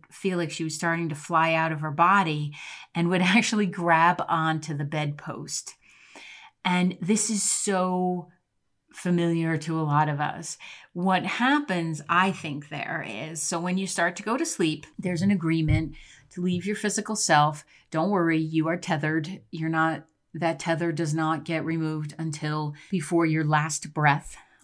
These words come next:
on this planet and this lifetime, well, every lifetime, actually. And the exit, as you start to go out and you start to travel and maybe you'll meet up with people,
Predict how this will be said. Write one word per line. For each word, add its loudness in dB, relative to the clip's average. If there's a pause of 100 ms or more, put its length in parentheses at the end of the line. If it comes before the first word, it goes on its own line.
on 0
this 0
planet -2 (640)
and 0
this -2
lifetime, -4
well, 0
every 0
lifetime, -6
actually. -6 (920)
And 2
the 2 (180)
exit, -2 (100)
as -4
you -2
start -2
to -6
go -2
out 2
and -2
you -2
start -4
to -8
travel 2
and 0
maybe -2
you'll 0
meet 0
up 2
with 0
people, -2